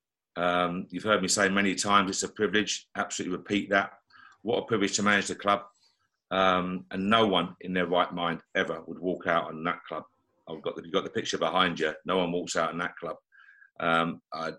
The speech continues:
a fantastic experience with great people,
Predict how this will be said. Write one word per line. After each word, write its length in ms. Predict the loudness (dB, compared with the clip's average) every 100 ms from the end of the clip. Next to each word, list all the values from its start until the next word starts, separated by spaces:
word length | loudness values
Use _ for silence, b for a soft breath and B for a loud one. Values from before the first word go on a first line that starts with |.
| -10
a 60 |
fantastic 580 | -4 -2 0 0 0 -2
experience 720 | -4 -4 2 2 2 -2 -8 -10
with 120 | -12 0
great 300 | 4 2 0
people, 480 | -6 -6 -6 -6